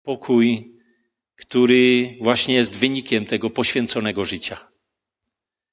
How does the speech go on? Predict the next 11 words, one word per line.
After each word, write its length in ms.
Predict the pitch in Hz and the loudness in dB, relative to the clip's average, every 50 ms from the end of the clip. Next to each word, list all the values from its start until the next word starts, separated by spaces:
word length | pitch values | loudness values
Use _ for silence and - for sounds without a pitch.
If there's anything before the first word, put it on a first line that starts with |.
| _ _ _ _ _ _ _ - | _ _ _ _ _ _ _ -4
Ale 440 | 107 117 120 123 120 120 117 - - | 0 2 2 4 4 2 0 -2 -2
musi 260 | 120 131 - - 151 | -2 0 0 2 2
tam 160 | - 143 131 | 0 0 2
być 180 | 120 127 - - | 0 0 -2 -4
i 100 | - 123 | -6 -4
ten 160 | - 127 110 | -2 -2 0
trzeci 360 | - - 123 120 - - 101 | 2 2 2 2 0 -2 -4
rozmiar, 540 | 87 95 - - 92 87 85 90 95 104 - _ _ _ | -4 -4 -6 -8 -8 -8 -8 -8 -8 -12 -18 _ _ _
pokój 300 | - 147 147 151 143 117 | -2 0 2 4 2 2
z 120 | 95 92 107 | 2 2 0
ludźmi. 500 | 120 117 113 - - 82 76 - - | -2 -2 -2 -4 -10 -14 -18 -20 -20